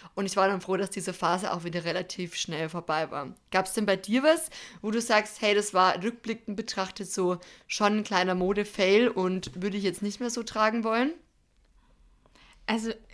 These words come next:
Speaker 2: kennst du die Marke Ed Hardy?
Speaker 1: Oh.
Speaker 2: Ja,
Speaker 1: <laughs> Oh
Speaker 2: das war eine
Speaker 1: Gott.
Speaker 2: Zeit lang, es war eine Zeit lang auch, ähm, ganz, ganz in. Hatte ich natürlich auch T-Shirts und einen
Speaker 1: Ja,
Speaker 2: Pulli
Speaker 1: fühl
Speaker 2: und
Speaker 1: ich.
Speaker 2: Schuhe. Ja, genau. Und es ist ja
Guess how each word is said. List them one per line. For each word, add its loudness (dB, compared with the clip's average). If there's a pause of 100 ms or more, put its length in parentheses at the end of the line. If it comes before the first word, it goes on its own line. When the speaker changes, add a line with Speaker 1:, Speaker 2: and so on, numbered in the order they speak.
(220)
Speaker 2:
kennst -2
du 0
die -2
Marke 0
Ed -10
Hardy? 0 (540)
Speaker 1:
Oh. 12 (640)
Speaker 2:
Ja, 12
Speaker 1:
<laughs> 6
Oh 6
Speaker 2:
das 6
war 12
eine 12
Speaker 1:
Gott. -4
Speaker 2:
Zeit 12
lang, 8 (140)
es 0
war 12
eine 8
Zeit 10
lang 8
auch, 8
ähm, 2
ganz, 6
ganz 2
in. 4 (680)
Hatte 0
ich -2
natürlich -4
auch 4
T-Shirts -2
und -8
einen -8
Speaker 1:
Ja, 4
Speaker 2:
Pulli 4
Speaker 1:
fühl 4
Speaker 2:
und 4
Speaker 1:
ich. -2
Speaker 2:
Schuhe. 2 (680)
Ja, 8
genau. 12
Und 6
es 4
ist -2
ja 8